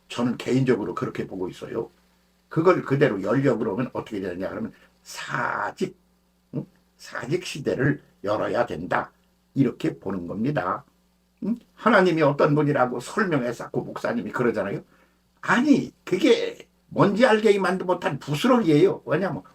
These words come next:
올라메리신데 그냥 많이 설교 몇 마디로 저 입으로다가 언어를 통하여 뭘 하나님을 다 설명하겠어요? 안내자 역할은 하겠지만 말입니다.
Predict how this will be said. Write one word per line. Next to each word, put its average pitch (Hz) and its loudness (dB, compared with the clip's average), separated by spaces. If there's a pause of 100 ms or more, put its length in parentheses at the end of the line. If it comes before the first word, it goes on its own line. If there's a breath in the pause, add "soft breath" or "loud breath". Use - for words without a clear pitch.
올라메리신데 226 8 (340)
그냥 202 4
많이 143 0 (160)
설교 180 -4
몇 143 4
마디로 131 2
저 107 -8 (220)
입으로다가 123 -6
언어를 127 2
통하여 - -8
뭘 - -8
하나님을 - -8
다 - -18
설명하겠어요? 165 -4 (520)
안내자 240 2
역할은 135 -2
하겠지만 139 0
말입니다. 98 -6